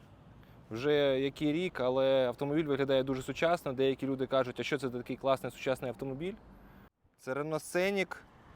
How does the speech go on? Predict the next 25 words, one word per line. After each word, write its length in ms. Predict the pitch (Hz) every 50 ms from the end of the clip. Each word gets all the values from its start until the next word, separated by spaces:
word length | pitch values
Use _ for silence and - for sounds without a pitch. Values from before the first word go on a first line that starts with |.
| - - - - - - - - - - - - - - - - - - - - - -
Має 320 | 123 143 156 156 151 143
щось 220 | 131 - 165 151 -
середнє 560 | - - 151 151 160 160 156 143 139 135 131
між 460 | 139 143 143 139 123 - - - - - - - - - - - - - - - - - - - - - - - - - - -
Меганом 640 | 123 139 143 143 147 165 165 156 139 135 131 139
і 60 | 143
Каджаром. 760 | 135 151 143 123 135 147 160 175 190 196 202 190 170 170 160 135 - - - -
Такий 220 | - 123 - 147 131
середній 440 | - - 156 160 160 151 143 139 127
кліренс, 580 | 143 165 185 202 202 196 185 175 - - - - - - - 120
зручний, 560 | 120 131 147 147 - - 175 170 165 147 127
комфортний 560 | - 143 139 143 - 160 147 143 - 143 135
автомобіль. 580 | 135 123 - 156 156 160 160 185 202 214 208 196 - - - - - - - - - - - - - - - - - - - - - - - - - - - - - - - - - - - - - - - - - - - - - - - - - - - - -
Так 160 | - 131 131
от 140 | 127 127 -
виглядає. 640 | 123 127 131 143 139 143 165 175 170 156 131 123 120 -
Гума 220 | 139 180 180 165 143
в 40 |
нас, 220 | 139 139 131 131 127
до 100 | 135 139
речі, 320 | 147 143 135 131 - 127
це 160 | 110 - 147
в 80 | 135 131
нас 300 | 131 123 120 - - - - - - -
зима 520 | - 117 139 143 147 156 165 185 196